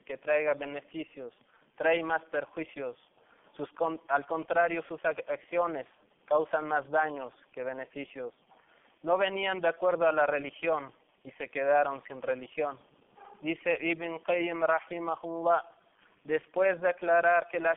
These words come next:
Sharia está hecha para el bienestar de la comunidad, esto es un gran favor y muy beneficioso. Por la razón de la ignorancia, se cae en errores gravísimos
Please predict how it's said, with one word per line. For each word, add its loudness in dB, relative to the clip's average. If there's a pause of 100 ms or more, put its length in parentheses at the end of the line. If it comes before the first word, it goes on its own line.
(100)
Sharia 0
está -2
hecha -4
para 2
el -4
bienestar -2
de -2
la 2
comunidad, 0 (760)
esto -2
es -4
un -6
gran 0
favor 4 (520)
y -10
muy -2
beneficioso. -6 (540)
Por 2
la 4
razón 2 (460)
de 2
la -4
ignorancia, -2 (280)
se -8
cae 0
en -6
errores 0
gravísimos -4